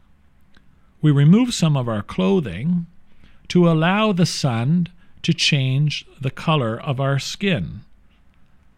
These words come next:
Many people even go to tanning salons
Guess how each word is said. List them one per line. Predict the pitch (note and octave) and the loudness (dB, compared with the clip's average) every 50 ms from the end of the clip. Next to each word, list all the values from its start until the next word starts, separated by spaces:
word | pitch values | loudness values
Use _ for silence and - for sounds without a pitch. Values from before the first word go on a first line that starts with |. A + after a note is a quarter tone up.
| - - _ _ _ - - | -20 -20 _ _ _ -6 0
Many | C3+ D3+ E3 F3 F3 E3 | 4 6 6 6 6 6
people | - - - F#3+ G#3 F#3+ - D3 C#3 C#3 | 4 2 0 0 0 0 -2 -2 -2 -2
even | C#3 C#3+ C3 C3 C3 C3 | -2 -2 -2 -2 -2 -2
go | B2 C3+ C3+ C3+ C3 C3+ C3+ | -2 -2 0 0 0 0 -2
to | - - - B2+ A#2 A#2 A#2+ - - | -4 -4 -4 -2 -2 -4 -6 -10 -4
tanning | - E3 F3+ G3 G#3 G#3 G#3 G3 E3+ D3 | 2 2 4 4 4 4 4 4 4 4
salons | - - - C3 B2 A#2+ A2+ G#2+ G2+ F#2+ F#2 F2+ G2+ A2+ - - - | 2 -2 -6 -8 -8 -8 -8 -8 -8 -8 -8 -10 -12 -12 -14 -14 -14